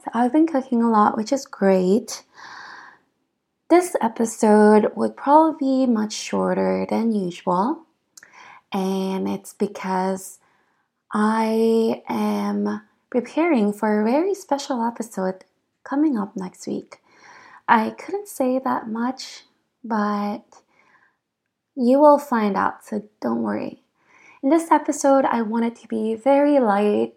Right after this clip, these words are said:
and I want us to talk about the importance of having nothing days or days of nothingness.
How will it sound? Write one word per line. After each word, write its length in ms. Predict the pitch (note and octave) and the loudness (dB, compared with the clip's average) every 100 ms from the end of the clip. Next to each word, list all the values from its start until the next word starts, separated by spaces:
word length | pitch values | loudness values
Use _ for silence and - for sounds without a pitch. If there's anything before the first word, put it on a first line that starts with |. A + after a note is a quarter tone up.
| - | -8
and 480 | G#3 G3+ G3+ G3+ G3+ - - - - - | -6 -4 -4 -4 -6 -12 -20 -20 -20 -8
I 100 | - | -4
want 280 | A3+ B3+ D#4 | -2 2 2
us 160 | D#4 D#4 | 2 -2
to 200 | - C4 | -10 -10
talk 400 | - A#3 B3 - | -6 -6 -6 -8
about 580 | A3+ A3 G#3 G3+ - - _ _ _ _ _ _ _ - | -10 -6 -2 -2 -4 -10 _ _ _ _ _ _ _ -10
the 140 | A#3+ | -2
importance 640 | A#3+ B3 - C4+ C#4 C#4 G#3+ | 0 0 -2 0 0 -2 -6
of 100 | G#3 | -12
having 500 | - A3 A3 G#3+ G#3+ - _ _ - | -6 -6 -4 -4 -6 -18 _ _ -2
nothing 500 | C4 D4 C#4 G#3 G3+ | 2 2 0 -4 -6
days 400 | G3+ G3+ - - - | -6 -10 -14 -16 -8
or 240 | G#3+ G3 | -6 -6
days 480 | G3 C4+ C4+ C#4 C#4 | -4 -2 -2 -4 -8
of 140 | - | -8
nothingness. 720 | G#3+ G#3 G3 F3+ F#3+ F3+ - | -8 -6 -10 -16 -18 -20 -20